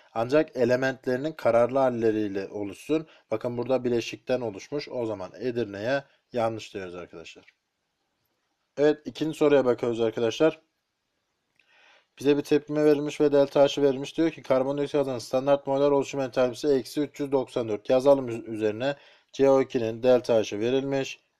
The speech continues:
Eksi üç yüz doksan dört. S O ikinin molar oluşum entalpisi de iki yüz doksan altı verilmiş. <clears throat>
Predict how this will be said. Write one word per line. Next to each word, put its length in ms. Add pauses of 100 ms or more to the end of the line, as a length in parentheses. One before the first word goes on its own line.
(180)
Eksi 640
üç 340
yüz 180
doksan 500
dört. 300 (800)
S 140
O 100
ikinin 300
molar 260
oluşum 300
entalpisi 580
de 180
iki 200
yüz 200
doksan 420
altı 340
verilmiş. 560 (640)
<clears throat> 80